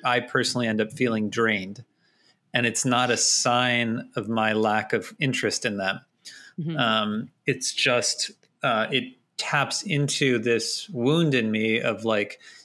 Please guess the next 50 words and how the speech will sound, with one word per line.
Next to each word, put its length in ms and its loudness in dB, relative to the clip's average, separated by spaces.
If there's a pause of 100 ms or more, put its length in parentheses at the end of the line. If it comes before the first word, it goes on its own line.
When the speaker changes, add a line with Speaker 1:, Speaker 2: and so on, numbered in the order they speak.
Speaker 1:
"You 120 -4
gotta 200 4
let 140 2
your 100 4
mother 300 4
know 160 4
how 100 2
you're 160 4
doing." 580 2
And 200 0
I 80 2
become, 760 0 (560)
it's, 240 -4
it, 240 -6
it, 220 -6
it 160 0
loses 480 4
the 100 2
romantic 500 2
flavor 380 2
and 160 0
starts 300 0
to 80 -4
take 240 0
on 100 2
a 100 0
chore. 480 4
And 220 0
then 180 0
the, 300 2
the, 300 2
the 100 -2
spark 500 0
goes 220 2
away, 440 4
not 280 0
because 240 0
the 100 -2
spark 380 0
isn't 240 -2
there, 220 4
but 120 -4
just 200 -10
because 280 -2
it 160 -2
falls 320 0
into 160 -2
the 100 -6
category 600 0
of, 180 -6